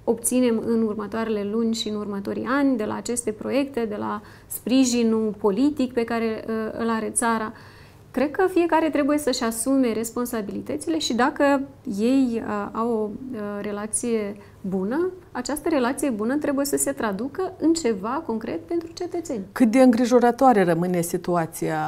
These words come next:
Speaker 2: uh, când vorbim despre importul de gaze rusești, ținând cont că trebuie tranzitul să fie asigurat pe teritoriul Ucrainei? Și s-a vorbit că s-ar putea de la întâi ianuarie două mii douăzeci să fie sistat acest tranzit.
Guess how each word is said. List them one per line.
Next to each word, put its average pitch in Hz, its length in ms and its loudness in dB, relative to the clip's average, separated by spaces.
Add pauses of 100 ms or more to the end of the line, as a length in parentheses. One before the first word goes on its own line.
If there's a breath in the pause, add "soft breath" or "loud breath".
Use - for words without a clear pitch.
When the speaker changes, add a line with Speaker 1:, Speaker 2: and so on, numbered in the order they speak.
(600)
Speaker 2:
uh, 135 400 -12
când 170 240 0
vorbim 170 380 2
despre 170 440 0
importul 170 600 0
de 165 180 0
gaze 170 360 0
rusești, 190 420 -2
ținând 180 300 -2
cont 185 240 -4
că 180 120 -6
trebuie 170 680 -2
tranzitul 185 520 0
să 175 160 -4
fie 170 200 -2
asigurat 170 540 -4
pe 175 160 -4
teritoriul 175 840 -4
Ucrainei? 175 720 -2 (360 loud breath)
Și - 300 0
s-a 185 260 6
vorbit 170 480 2
că - 120 -4
s-ar 175 240 2
putea 180 340 0
de 170 100 0
la 160 80 0
întâi 160 240 0
ianuarie 175 440 2
două 165 240 -2
mii 165 280 -2
douăzeci 175 440 2
să 190 160 -2
fie 180 480 0
sistat - 480 -6
acest 139 320 -8
tranzit. 160 500 -8